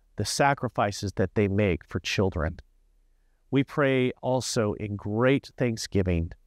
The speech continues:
for the steps that you took to the cross and the grave for us.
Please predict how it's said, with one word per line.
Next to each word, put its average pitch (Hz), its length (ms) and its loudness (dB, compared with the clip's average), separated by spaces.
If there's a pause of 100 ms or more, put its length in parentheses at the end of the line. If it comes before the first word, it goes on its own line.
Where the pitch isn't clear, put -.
(160)
for 120 120 -2
the 107 120 0
steps - 400 0
that 107 140 0
you 120 220 2
took - 360 -2
to - 120 -8
the 98 100 -4
cross 123 500 -2
and 101 100 -4
the 92 60 -4
grave 107 420 0
for 98 240 -2
us. - 320 -6